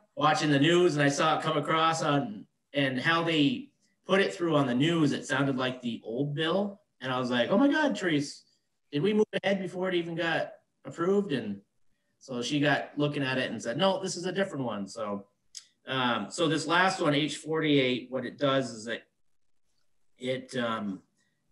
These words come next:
it authorizes the select board once again, if they choose to, um, to, um, do or to go to a hundred percent mail-in ballots like the presidential election.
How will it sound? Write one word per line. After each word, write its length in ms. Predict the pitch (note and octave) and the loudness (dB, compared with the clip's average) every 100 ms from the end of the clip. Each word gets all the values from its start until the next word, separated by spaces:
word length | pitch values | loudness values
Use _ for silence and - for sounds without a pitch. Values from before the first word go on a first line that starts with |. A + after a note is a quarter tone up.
| _ | _
it 260 | B2+ B2 - | -6 -4 -2
authorizes 720 | D3 D#3 D3 D3 C#3+ C#3 A#2+ | 2 2 2 4 4 4 0
the 80 | A#2+ | -6
select 480 | A#2+ C#3+ C#3+ C#3+ - | -4 2 2 2 -4
board 260 | A#2+ A#2 A#2 | -2 -2 -2
once 280 | B2+ B2 A#2 | -4 -6 -8
again, 440 | G#2+ B2+ A#2+ A2+ | -4 0 0 -2
if 120 | G#2 | -6
they 140 | A#2 G#2 | -6 -6
choose 580 | - F3 E3 D3+ C#3 - | -2 2 2 2 -6 -8
to, 340 | F2+ F2 - _ _ _ _ _ _ _ | -8 -8 -12 _ _ _ _ _ _ _
um, 640 | A#2 A2+ A2+ G#2+ G#2 G2+ - - | -6 -4 -4 -4 -4 -8 -10 -10
to, 540 | B2+ B2 A#2 A2+ G2+ - _ _ | -2 0 0 -2 -4 -8 _ _
um, 380 | A2 A2 G#2 G2+ | -10 -8 -6 -6
do 520 | C#3 B2+ B2+ A#2 A2+ - - | -4 -2 0 -2 -6 -12 -12
or 140 | G#2 | -12
to 140 | G2 A2 | -10 -6
go 320 | B2 B2 B2 | -2 -2 -2
to 260 | - B2 A#2 | -6 -4 -4
a 20 | |
hundred 320 | C3+ B2+ A2+ | -4 -6 -8
percent 520 | - - C3 A#2+ G#2 A#2 | -12 -8 -4 -4 -6 -8
mail-in 460 | A2 A2 A2 G#2+ | -10 -8 -10 -8
ballots 500 | A2+ A2+ A2 A2 - | -6 -4 -4 -6 -10
like 240 | A2 G2+ - | -10 -10 -14
the 60 | |
presidential 640 | - A#2 G2+ G#2+ G#2+ F#2+ D2 | -12 -10 -6 -8 -8 -12 -20
election. 340 | C#2+ - - | -20 -20 -20